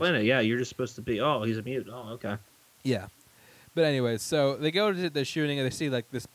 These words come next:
Speaker 2: like, hospital of, like, people who come and fucked over by these bombings. And
Speaker 1: Yeah.
Speaker 2: then the district gets there 'cause they, they know they're there. So the district shows up. Or not the district. The Capitol shows up.
Speaker 1: Yeah.
Speaker 2: Which
Speaker 1: And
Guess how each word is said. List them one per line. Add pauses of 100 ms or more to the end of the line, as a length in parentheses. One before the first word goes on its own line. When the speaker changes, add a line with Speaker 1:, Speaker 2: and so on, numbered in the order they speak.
(540)
Speaker 2:
like,
hospital
of,
like,
people
who
come
and
fucked
over
by
these
bombings. (1040)
And
Speaker 1:
Yeah.
Speaker 2:
then
the
district
gets
there
'cause
they,
they
know
they're
there.
So
the
district
shows
up. (100)
Or
not
the
district.
The
Capitol
shows
up. (540)
Speaker 1:
Yeah. (840)
Speaker 2:
Which
Speaker 1:
And